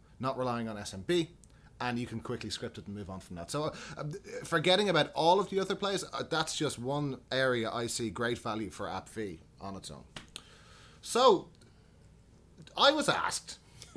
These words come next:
<laughs> to ask you a question about a hot spoon in a bar, and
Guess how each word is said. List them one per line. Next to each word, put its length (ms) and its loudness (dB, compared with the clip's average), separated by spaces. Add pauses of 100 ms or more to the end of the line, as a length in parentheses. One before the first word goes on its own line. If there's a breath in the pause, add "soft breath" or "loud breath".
(160)
<laughs> 480 -8
to 180 0
ask 380 8
you 180 0
a 40 -2
question 500 -10 (1000 loud breath)
about 560 0 (1600 loud breath)
a 40 2
hot 320 4
spoon 520 -2 (280)
in 160 -2
a 60 -4
bar, 480 -6 (440 loud breath)
and 300 2